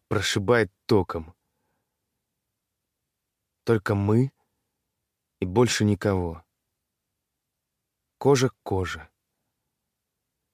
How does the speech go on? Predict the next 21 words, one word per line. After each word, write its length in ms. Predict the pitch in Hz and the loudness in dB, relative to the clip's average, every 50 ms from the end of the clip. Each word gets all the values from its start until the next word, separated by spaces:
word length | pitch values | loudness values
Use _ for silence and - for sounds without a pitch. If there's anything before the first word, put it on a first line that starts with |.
| _ _ _ _ _ _ _ _ _ _ _ _ _ _ _ _ _ _ _ _ _ _ _ _ _ _ _ _ _ _ | _ _ _ _ _ _ _ _ _ _ _ _ _ _ _ _ _ _ _ _ _ _ _ _ _ _ _ _ _ _
В 140 | - 120 110 | 0 0 2
голове 420 | 104 113 123 123 123 123 135 170 156 | 4 6 6 6 6 6 6 4 4
всплывает 720 | - - - - 113 123 120 113 143 151 143 131 - - | 2 -2 -2 2 4 6 6 8 6 6 6 4 4 4
образ 360 | 139 147 131 120 113 110 - - | 4 4 6 6 4 4 2 2
нашего 400 | 120 123 113 - - 104 104 104 | 2 2 2 2 2 2 4 4
номера 420 | 101 104 120 135 147 139 127 123 | 4 4 4 6 6 6 4 4
в 80 | 110 120 | 4 2
отеле 560 | 117 - _ - 117 110 110 110 107 101 - _ _ _ _ _ _ _ _ _ _ _ _ _ _ | 0 0 _ 2 4 4 4 4 2 0 -2 _ _ _ _ _ _ _ _ _ _ _ _ _ _
и 80 | - | 0
огромной 400 | 95 92 90 123 139 131 127 113 | 0 2 4 4 4 6 4 2
кровати 500 | - - 104 101 98 101 113 123 123 - | 2 2 2 2 4 4 4 2 2 0
с 100 | 101 95 | -4 -4
балдахином. 800 | 90 87 98 101 92 101 101 98 - - 98 95 - - 101 - _ _ _ _ _ _ _ _ _ _ _ _ _ _ _ _ _ _ _ _ _ _ _ _ _ _ _ _ _ _ _ _ _ _ _ _ _ _ _ _ | -2 -2 -2 0 0 0 -2 -2 -4 -8 -8 -6 -6 -8 -12 -16 _ _ _ _ _ _ _ _ _ _ _ _ _ _ _ _ _ _ _ _ _ _ _ _ _ _ _ _ _ _ _ _ _ _ _ _ _ _ _ _
Где-то 260 | 120 139 196 - 160 | 2 2 4 4 6
на 140 | 143 131 123 | 4 4 4
фоне 320 | 110 - 175 170 147 123 | 2 2 4 4 6 6
я 140 | 117 110 107 | 6 6 4
слышу, 360 | - - 139 147 135 - 110 | 2 0 0 0 0 0 -4
как 280 | - - 107 101 - - | 0 0 0 0 2 2
Ноа 260 | 117 139 151 143 120 101 | 2 4 4 4 4 4
бормочет: 680 | 92 107 104 101 110 131 139 131 - - 101 - - | 2 2 2 2 2 2 2 2 2 -2 -4 -6 -6